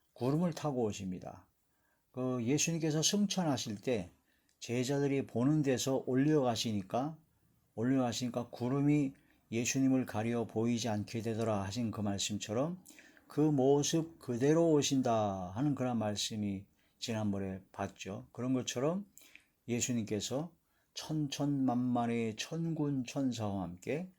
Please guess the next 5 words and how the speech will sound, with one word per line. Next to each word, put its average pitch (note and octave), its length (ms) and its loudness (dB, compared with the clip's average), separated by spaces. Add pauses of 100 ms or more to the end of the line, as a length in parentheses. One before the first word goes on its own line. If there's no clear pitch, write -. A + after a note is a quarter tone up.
(340)
예수님께서 G2+ 800 -6 (460)
구름을 A#2 400 -2
타고 D2+ 380 -10 (760)
구름 A#2+ 340 -4
가운데 F#2+ 580 -4